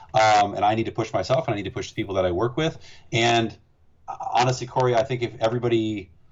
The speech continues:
be it a kid or a parent or whatever, uh, uh, did the best. I mean, I, I was watching Reverend Peyton in an interview the other day, and he was kind of a shout out to parents. He said, "If you've ever said the statement to yourself, 'I'm bored,' and you're in a grown adult,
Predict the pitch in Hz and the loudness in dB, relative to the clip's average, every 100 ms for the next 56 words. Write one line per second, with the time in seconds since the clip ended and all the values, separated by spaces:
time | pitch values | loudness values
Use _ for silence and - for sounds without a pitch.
0 | _ - 110 95 - 127 139 104 - 107 | _ -2 -2 0 2 2 4 0 -2 0
1 | 120 131 110 120 117 - - - - 110 | 2 2 2 0 0 -4 -14 -20 -4 2
2 | 107 104 95 92 - - - _ _ _ | 4 6 4 0 -6 -20 -20 _ _ _
3 | - - _ - - - - - - - | -20 -20 _ -20 -18 -18 -20 -20 -20 -20
4 | - - - - 135 135 123 113 131 110 | -20 -20 -20 -8 -2 -2 0 2 4 2
5 | 120 113 110 110 - - - - 127 123 | 0 0 -2 -4 -6 -8 -6 2 4 4
6 | 131 135 120 117 110 120 117 104 107 123 | 2 0 -2 -2 -2 -2 -2 -2 -2 0
7 | 101 92 92 92 92 92 90 - - - | 0 -2 -2 -2 0 -2 -4 -12 -12 -2
8 | 117 123 117 - 113 95 - 120 110 104 | 2 4 2 -2 -2 -2 0 2 2 0
9 | - 120 123 110 - 110 - 110 95 - | -6 0 0 0 -4 -4 0 0 0 -10
10 | - - - - - 110 185 175 165 143 | -20 -20 -20 -10 -6 -2 0 2 2 0
11 | 127 139 127 120 135 131 123 120 107 - | 0 0 0 -2 -2 0 -2 -2 -4 2
12 | 104 - - 101 113 92 92 101 120 139 | 2 2 0 0 0 0 0 2 2 2
13 | 113 104 104 101 85 101 110 98 98 101 | -2 -6 -4 -4 -4 -2 -2 0 4 4
14 | 127 - | 4 -2